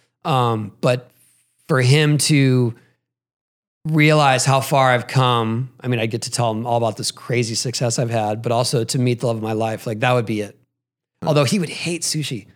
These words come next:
Speaker 2: <laughs> You get one more guest. Who would you, who else? Who would be a third one?
Speaker 1: Oh, three guests. Um, wow.
Speaker 2: Well, you can make, you know, if you don't want anybody else, you don't have to anybody else.
Speaker 1: Um, I would bring, I invite my mom because she's had Alzheimer's for the last fifteen years.
Speaker 2: Uh-huh.
Speaker 1: So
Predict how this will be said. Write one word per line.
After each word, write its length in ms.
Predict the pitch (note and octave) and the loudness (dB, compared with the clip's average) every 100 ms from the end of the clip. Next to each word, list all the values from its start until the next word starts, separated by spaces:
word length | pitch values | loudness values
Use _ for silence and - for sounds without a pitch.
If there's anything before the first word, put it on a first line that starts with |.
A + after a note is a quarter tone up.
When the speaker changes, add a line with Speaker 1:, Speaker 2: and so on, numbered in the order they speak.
| - | 2
Speaker 2:
<laughs> 1040 | C3+ - D3 - C3+ C#3+ - C3+ - B2 - C#3+ - | 2 4 0 2 0 0 -2 -4 -4 -8 -10 -16 -6
You 80 | - | 0
get 80 | A#2+ | 2
one 120 | A#2+ | 2
more 80 | A2 | 2
guest. 320 | G#2 A#2 - - | 0 -2 -4 -2
Who 80 | |
would 100 | A2+ | -2
you, 80 | G2+ | -2
who 140 | F#2 G#2+ | -2 -4
else? 180 | G2+ - _ | -4 -10 _
Who 60 | A#2 | -6
would 80 | |
be 80 | A2 | -4
a 20 | |
third 200 | G#2+ G#2+ | -2 -4
one? 120 | G#2 F#2+ _ _ | -4 -8 _ _
Speaker 1:
Oh, 400 | G3+ G3+ B2+ - _ _ _ _ _ _ _ | 2 4 2 -4 _ _ _ _ _ _ _
three 180 | E3 D#3 | -2 0
guests. 480 | D3+ F3 B2+ - - | 0 -2 -4 -6 0
Um, 640 | D#3 D3+ C#3+ C3 A2+ - _ _ _ _ - - _ _ _ _ | 2 2 2 0 -2 -8 _ _ _ _ -20 -20 _ _ _ _
wow. 120 | C#3+ F#3 | -2 2
Speaker 2:
Well, 140 | D#3+ | 2
you 60 | D3+ | 2
can 100 | G3+ | 2
make, 160 | C#3+ C3+ | 0 -2
you 180 | D3+ | -4
know, 140 | - G3 | -4 -8
if 80 | - | -6
you 60 | F3+ | -4
don't 120 | F3 | 0
want 160 | E3+ | 0
anybody 240 | D3+ C#3 A#2 | 0 2 2
else, 160 | A#2+ | 0
you 60 | D3 | 0
don't 60 | A#2+ | 0
have 100 | A#2 | -2
to 60 | A2+ | -4
anybody 260 | G2+ F2+ | -4 -6
else. 160 | F2 - | -10 -2
Speaker 1:
Um, 240 | A#3 B3 - | 2 2 2
I 80 | C4 | 0
would 140 | D4+ | 0
bring, 140 | C4+ D4+ | -2 0
I 120 | G#3 | 0
invite 220 | B3 C4 | 2 2
my 100 | C4+ | 2
mom 280 | G3+ F3+ A3 | 2 2 2
because 340 | A#3 F#3 G3+ F3+ | 2 2 0 0
she's 200 | G3 F3 | 0 0
had 120 | F3 | 0
Alzheimer's 460 | C#3+ E3 F3+ G3 G3 | 0 0 0 -2 -2
for 20 | |
the 60 | |
last 160 | G3 F3+ | -2 -2
fifteen 300 | G3 F#3+ F#3+ | -4 -4 -2
years. 360 | G3 G#3+ G#3 - _ | -2 -2 -4 -12 _
Speaker 2:
Uh-huh. 240 | G2+ G#2+ A#2 _ | -4 -2 -4 _
Speaker 1:
So 500 | - E3 D#3+ D3+ | -2 2 2 2